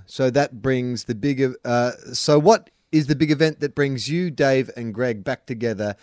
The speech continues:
and who plays your younger counterparts? So I don't think, so what he's saying here is we do it, uh, the sup-, we reboot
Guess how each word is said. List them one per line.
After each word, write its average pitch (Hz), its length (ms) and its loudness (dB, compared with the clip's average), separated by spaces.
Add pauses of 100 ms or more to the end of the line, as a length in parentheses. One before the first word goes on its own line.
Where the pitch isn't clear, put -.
(160)
and 113 180 -6
who 135 120 0
plays 120 420 -2
your 107 460 -4
younger 107 540 -6
counterparts? - 840 -10 (340)
So 151 380 8 (640)
I 147 100 2
don't 196 260 4
think, 160 460 -4
so 170 480 0 (140)
what 196 160 0
he's 190 100 0
saying 151 220 0
here 139 120 2
is 117 120 -2
we 127 340 -2 (560)
do 170 200 4
it, 170 180 -4
uh, 123 320 2
the 113 100 -8
sup-, - 300 -6
we 131 180 -2
reboot 151 440 0